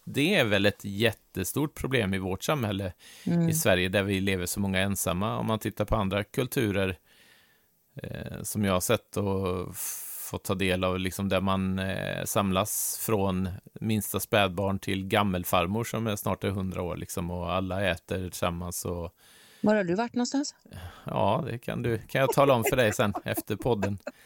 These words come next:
Speaker 1: Nej, men det, det, du
Speaker 2: Mm.
Speaker 1: behöver aldrig vara ensam, liksom. Du
Speaker 2: Nej.
Speaker 1: har, och,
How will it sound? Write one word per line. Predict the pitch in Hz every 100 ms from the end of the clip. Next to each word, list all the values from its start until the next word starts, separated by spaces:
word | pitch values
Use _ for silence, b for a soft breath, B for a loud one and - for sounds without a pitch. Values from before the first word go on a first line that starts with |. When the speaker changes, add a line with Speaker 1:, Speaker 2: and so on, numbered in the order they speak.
| B B B - - -
Speaker 1:
Nej, | - 151 156
men | 151 147
det, | 151 -
det, | 131 139 135
du | 135 143
Speaker 2:
Mm. | 202
Speaker 1:
behöver | 143 143
aldrig | - 143 123 123
vara | 143
ensam, | 127 113 - 117 139
liksom. | 92 90 85
Du | 233
Speaker 2:
Nej. | 214 196
Speaker 1:
har, | 117 113 -
och, | -